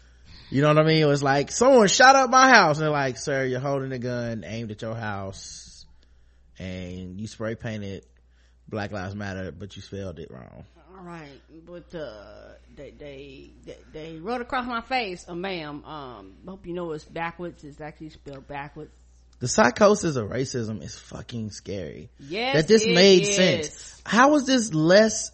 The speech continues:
Speaker 1: of, how was this excuse gonna be less problematic than the truth? "I accidentally shot and killed my friend." You know, or what, you know, "I accidentally shot my friend." Would have been so much easier to tell, so much more believable.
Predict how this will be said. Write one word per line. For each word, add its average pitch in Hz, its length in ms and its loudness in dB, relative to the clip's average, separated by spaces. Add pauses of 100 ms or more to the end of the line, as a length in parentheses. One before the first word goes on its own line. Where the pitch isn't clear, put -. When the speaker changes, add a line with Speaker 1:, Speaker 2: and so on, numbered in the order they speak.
Speaker 1:
of, 170 320 2 (380)
how 277 300 4
was 302 140 4
this 202 240 0
excuse 170 640 -2
gonna 165 320 -2
be 156 180 0
less 156 500 2 (300)
problematic 156 800 2
than 156 140 -2
the 143 60 -4
truth? 160 460 0 (480)
"I 113 160 4
accidentally 202 320 2
shot 190 200 4
and 180 100 0
killed 190 180 4
my 170 100 -2
friend." 139 440 -4 (960)
You 143 160 -4
know, 151 280 4 (120)
or 143 160 0
what, 165 260 4
you 208 80 2
know, 196 80 6
"I 190 160 8
accidentally 196 280 4
shot 175 180 4
my 170 80 -6
friend." 127 400 -4 (400)
Would 180 100 4
have 190 100 6
been 190 180 4
so 190 520 6
much 185 240 2
easier 151 320 -2
to 135 60 -4
tell, 131 180 -4 (260)
so 220 460 4
much 214 180 2
more 190 160 2
believable. 139 600 -2